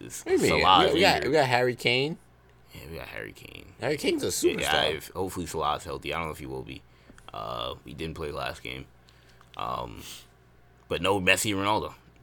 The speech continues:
Speaker 1: I mean, and Neymar. I mean, those are the,
Speaker 2: Yep.
Speaker 1: no Hazard. You know, I mean, we're talking about
Speaker 2: Well, Ronaldo pulled the LeBron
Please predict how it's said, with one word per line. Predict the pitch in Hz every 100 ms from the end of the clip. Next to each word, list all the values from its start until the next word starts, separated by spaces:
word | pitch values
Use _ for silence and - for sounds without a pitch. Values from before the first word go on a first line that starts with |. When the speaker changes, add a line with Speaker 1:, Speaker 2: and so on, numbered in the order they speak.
| -
Speaker 1:
I | -
mean, | 69 67 - - _ -
and | 78
Neymar. | 87 92 - - -
I |
mean, | 62
those | 58 73
are | 71 67 - _ -
the, | 76
Speaker 2:
Yep. | 78 - - -
Speaker 1:
no | 78 76
Hazard. | 80 85 82 82 78 78 - _ _ -
You |
know, | - -
I | -
mean, | 73
we're |
talking | 80 80 76
about | 67
Speaker 2:
Well, | 80 82
Ronaldo | 95 101 92
pulled | - 92
the |
LeBron | 78 76 76 87 69